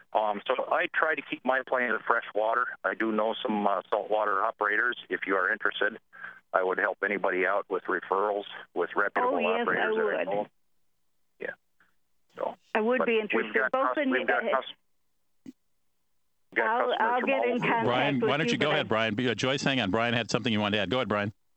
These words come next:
Speaker 2: Okay.
Speaker 1: Uh, we've got customers from all over the world that come and fly with us. In fact, I've got a guy from Switzerland and Germany here right now in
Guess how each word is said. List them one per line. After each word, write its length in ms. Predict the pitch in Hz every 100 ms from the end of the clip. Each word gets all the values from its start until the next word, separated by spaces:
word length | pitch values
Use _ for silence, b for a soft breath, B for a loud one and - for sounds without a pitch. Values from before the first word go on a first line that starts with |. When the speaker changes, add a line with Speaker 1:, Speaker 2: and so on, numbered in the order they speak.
| _ 240
Speaker 2:
Okay. 240 | 254 294 - -
Speaker 1:
Uh, 120 | 302
we've 140 | 339 175
got 180 | 226 -
customers 500 | 196 - 180 175 -
from 160 | 143
all 160 | 143 170
over 160 | 175 156
the 80 |
world 320 | 147 156 147 117
that 180 | 110
come 200 | - 135
and 120 | 113 95
fly 220 | 123 120
with 200 | 107 98
us. 100 | 110 -
In 100 | 101
fact, 240 | 113 -
I've 140 | 101
got 100 | 104
a 60 | 98
guy 160 | 107 107
from 160 | - 101 -
Switzerland 500 | 113 - 110 117 110
and 100 | 95
Germany 380 | 101 107 107 90
here 180 | 101
right 200 | 95 98 -
now 200 | 95
in 80 | 95